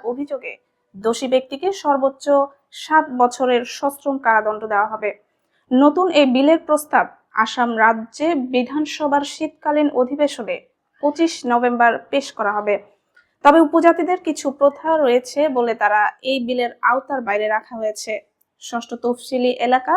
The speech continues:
বিটিসি, কার্বি আংলং, ডিমা হাসাও এইসব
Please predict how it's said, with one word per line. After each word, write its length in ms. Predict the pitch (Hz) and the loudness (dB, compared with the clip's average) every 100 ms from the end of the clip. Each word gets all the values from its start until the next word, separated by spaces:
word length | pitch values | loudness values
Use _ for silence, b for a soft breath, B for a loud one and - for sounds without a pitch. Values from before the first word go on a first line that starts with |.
| 403 | 0
বিটিসি, 560 | 320 285 294 294 - 302 302 - _ _ | 0 -4 -4 -8 -4 -4 -4 -8 _ _
কার্বি 300 | 262 262 269 311 | 4 4 6 2
আংলং, 260 | 247 202 180 - 202 | 2 0 -4 -6 -6
ডিমা 260 | 233 233 240 233 | -2 0 -2 -2
হাসাও 340 | 247 254 277 285 247 | -6 0 0 2 0
এইসব 280 | 254 277 | -2 -2